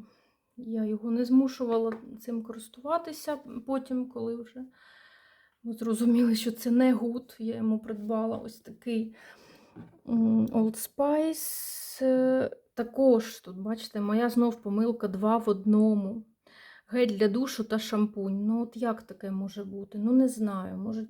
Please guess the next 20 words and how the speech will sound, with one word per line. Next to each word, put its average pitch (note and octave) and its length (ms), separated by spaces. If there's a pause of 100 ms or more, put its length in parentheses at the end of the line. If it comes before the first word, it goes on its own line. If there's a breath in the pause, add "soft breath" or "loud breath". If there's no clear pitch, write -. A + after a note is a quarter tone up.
(120)
де, A3 320
ну, A3 180
якимсь A3+ 460
чоловікам G#3 560
таке G#3 220
заходить, B3 520
мені B3+ 480 (640 loud breath)
таке G#3+ 260
не G3 180
заходить. G3 580
І, A3+ 440
відповідно, G#3 580
батькові G#3 480
теж G3 400
не G#3+ 120
зайшло. C#4 580 (760 loud breath)
М, A3 460
ледь-ледь A3+ 1120
домучили, A#3 800
там G#3 540